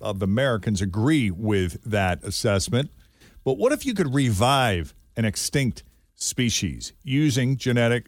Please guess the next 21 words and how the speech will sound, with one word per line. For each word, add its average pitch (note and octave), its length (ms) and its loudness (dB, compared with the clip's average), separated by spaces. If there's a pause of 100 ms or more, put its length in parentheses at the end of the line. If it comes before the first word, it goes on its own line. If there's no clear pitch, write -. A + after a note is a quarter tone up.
(120)
silence, D3+ 680 -2
Jurassic A#2+ 680 0 (160)
Park - 460 0
style? F2+ 560 -2 (800)
Only E3 420 0
a C3+ 60 0
third D3 460 0
of G#2 140 -6
people A2 340 -2
want A#2+ 400 -2
scientists A#2+ 880 -2
to A#2+ 220 -2
attempt A2 520 -2
to - 80 -4
bring A2+ 380 -2
back A2 480 0
extinct A2 580 -4
animals. G2+ 540 0 (580)
If G#2+ 200 -6
they A2+ 120 0
could, B2+ 540 -2